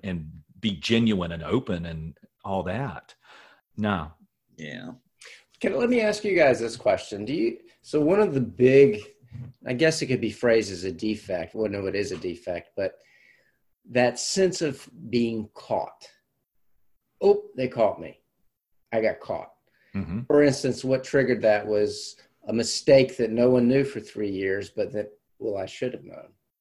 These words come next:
Speaker 1: Mm-hmm.
Speaker 3: Now they caught. That is still a reaction I have.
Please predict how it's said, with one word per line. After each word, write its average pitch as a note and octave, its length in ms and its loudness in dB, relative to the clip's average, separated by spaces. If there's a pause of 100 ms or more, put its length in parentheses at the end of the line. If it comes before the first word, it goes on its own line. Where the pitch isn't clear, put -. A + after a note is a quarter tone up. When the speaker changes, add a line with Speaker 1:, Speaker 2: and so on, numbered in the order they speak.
(840)
Speaker 1:
Mm-hmm. F2 320 -6
Speaker 3:
Now A2+ 260 -2
they A2+ 120 4
caught. G#2+ 400 -2 (400)
That C3+ 340 4
is D#3+ 160 0
still E3 760 2
a A2+ 200 2
reaction A2+ 640 0
I F#2+ 100 -8
have. F#2 380 -10